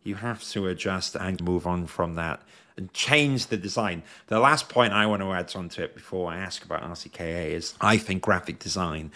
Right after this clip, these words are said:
web design is an iter-, iterative process. It's just the next version. It's,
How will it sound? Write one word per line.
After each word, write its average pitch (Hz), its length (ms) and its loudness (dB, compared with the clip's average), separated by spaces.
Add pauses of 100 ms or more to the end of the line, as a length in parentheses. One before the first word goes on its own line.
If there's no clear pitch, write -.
(240)
web 95 220 0
design 87 520 0 (140)
is 85 240 0
an 87 160 -6 (100)
iter-, 98 240 -2 (280)
iterative 95 880 2
process. 87 600 0 (300)
It's 87 140 -4
just - 160 -4
the 101 80 0
next 101 280 2
version. 90 480 -2
It's, - 220 -6